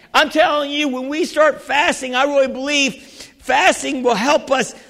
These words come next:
get into a place where we're disconnecting our emotions. Amen. I, I, I, you know, I, I've fasted a lot as a, a, a minister and as a pastor, and I've noticed that when I'm on a long fast,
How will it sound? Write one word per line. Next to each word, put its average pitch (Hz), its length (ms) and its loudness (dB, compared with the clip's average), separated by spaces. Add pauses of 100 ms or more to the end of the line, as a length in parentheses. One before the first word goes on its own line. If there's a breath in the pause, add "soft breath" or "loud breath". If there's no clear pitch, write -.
(140 loud breath)
get 294 200 0
into 269 240 -2
a 233 100 2
place 269 540 2 (200 loud breath)
where 247 220 6
we're 214 280 2
disconnecting 254 920 0
our 220 180 4
emotions. 196 1200 -4 (1000)
Amen. 233 440 0 (340 loud breath)
I, 233 100 6
I, 226 380 -2
I, 254 40 -6
you 247 120 -6
know, 240 100 2
I, 240 520 0
I've 240 120 0
fasted 226 400 0
a 196 80 -6
lot 214 220 2
as 165 120 -6
a, 160 100 -6 (140)
a, 165 320 -2
a 156 200 -2
minister 170 680 -4 (260 loud breath)
and 180 100 -2
as 180 120 -2
a 165 40 -4
pastor, 226 480 0 (320 loud breath)
and 214 100 6
I've 269 220 2
noticed 262 640 -2
that 214 160 0
when 220 140 -6
I'm 220 200 0
on 202 160 0
a 175 60 -6
long 233 360 0
fast, 180 560 -2